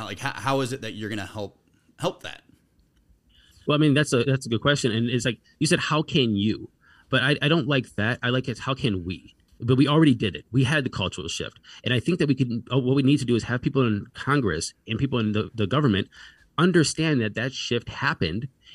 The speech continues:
Speaker 2: and perpetuate that. Really make, let's make campaigns about go to your local store, go to your mom and pop shops, put, put your money there, you know?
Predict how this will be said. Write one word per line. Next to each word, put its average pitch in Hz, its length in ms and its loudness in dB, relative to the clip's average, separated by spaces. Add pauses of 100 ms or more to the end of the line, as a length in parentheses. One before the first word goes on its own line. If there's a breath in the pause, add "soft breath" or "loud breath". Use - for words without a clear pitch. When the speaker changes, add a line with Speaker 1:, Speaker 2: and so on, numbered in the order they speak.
(100)
Speaker 2:
and 123 120 -2
perpetuate 131 680 0
that. - 180 -8 (380 soft breath)
Really 139 500 0
make, 165 240 -2
let's 156 200 2
make 180 160 0
campaigns 180 480 -2
about 120 260 -4 (500)
go 135 120 4
to 175 80 4
your 185 120 4
local 156 260 4
store, 170 400 -2 (160)
go - 160 -4
to 139 60 2
your 160 100 2
mom 147 180 2
and 165 80 0
pop 160 220 -2
shops, - 300 -6
put, - 360 -2
put 160 120 -2
your 175 100 2
money 165 240 2
there, 135 400 -2
you 104 80 -6
know? 131 240 -2